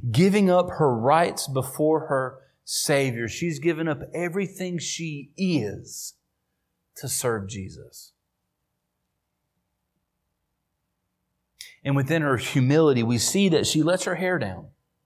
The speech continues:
This was unheard of. You don't let your hair down in public.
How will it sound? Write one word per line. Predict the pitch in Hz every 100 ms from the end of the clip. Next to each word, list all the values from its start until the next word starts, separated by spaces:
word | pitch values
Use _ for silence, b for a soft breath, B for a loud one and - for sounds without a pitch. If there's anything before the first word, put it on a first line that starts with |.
| _ _ _ _ _ _ _ _ _ _ _ _ _ _ _ _
This | - 175 262
was | 165
unheard | 151 113 131 120
of. | 92 82 - - _ _ _ _ _ _ _ _ _ _ _ _ _ _ _ _ _ _ -
You | 113
don't | 127 160 165
let | 170 160
your | 147
hair | 151 147
down | 139 123
in | 104
public. | 113 98 90 76